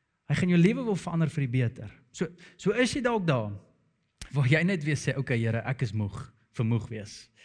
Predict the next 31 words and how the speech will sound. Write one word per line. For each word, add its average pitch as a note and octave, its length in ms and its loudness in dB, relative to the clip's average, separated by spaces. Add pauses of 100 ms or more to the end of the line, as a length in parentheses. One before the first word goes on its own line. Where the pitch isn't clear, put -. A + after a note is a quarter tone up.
(480)
En C#3+ 100 2
dan F3+ 140 6
het F3+ 100 2
Jesus D3 280 2
gesê, A#2 600 -2 (600)
die A#2+ 100 -4
groot C#3+ 220 2
uitnodiging, F#2+ 600 -8 (840)
"Kom C3 160 0
na B2 80 0
my F#2 180 -4
toe. F2+ 180 -16 (1500)
Kom D#3+ 500 4 (720)
na A#2 100 -2
my G#2 220 0
toe." F2 220 -16 (1200)
Waarheen F#3 460 2
gaan D3 340 0
jy? G2+ 320 -6 (480)
Wat F#3 480 -4 (240)
doen D#3+ 360 6
jy F2+ 420 -6 (960)
as B2+ 180 0
jy C#3 140 4
agterkom B2+ 480 -2
jou A#2+ 100 0
tank A2+ 240 -2
is G#2 100 -2
nie G#2+ 100 0
lekker F#2 300 -6
nie? E2+ 140 -16